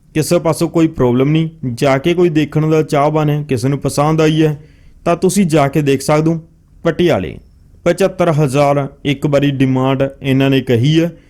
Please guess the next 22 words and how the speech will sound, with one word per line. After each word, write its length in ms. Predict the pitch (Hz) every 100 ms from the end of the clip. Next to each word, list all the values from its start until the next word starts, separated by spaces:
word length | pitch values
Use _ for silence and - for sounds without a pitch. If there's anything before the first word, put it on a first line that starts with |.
| _ - -
ਕੋਈ 220 | 185 196
ਫਿਕਸ 340 | 190 190 -
ਪ੍ਰਾਈਸ 360 | - 175 165 165
ਨਹੀਂ 100 | 160
ਹੈਗਾ, 380 | 160 190 185 185 143
ਮੌਕੇ 360 | 151 147 175
'ਤੇ 200 | 170 185 190
ਘਾਟਾ 220 | 160 131
ਵਾਧਾ 340 | 127 127 139 139
ਕੀਤਾ 400 | - 165 123 101
ਜਾਊਗਾ। 420 | 98 90 - - - - - - - - - - - - - - 123 117
ਗੱਡੀ 220 | 117 135
ਦਾ 120 | 156
ਰੰਗ 220 | 143 139
ਵਧੀਆ, 340 | 151 160 185 190
ਪੰਜਾਬ 520 | 180 143 131 135 135
ਨੰਬਰ 260 | 127 117 135
ਹੈ, 120 | 156 - - - - -
ਨੰਬਰ 360 | 139 139 139 165
ਪਲੇਟਾਂ 460 | 165 156 151 147 147
ਸਰਕਾਰੀ 540 | - 131 120 110 123
ਨੇ 180 | 151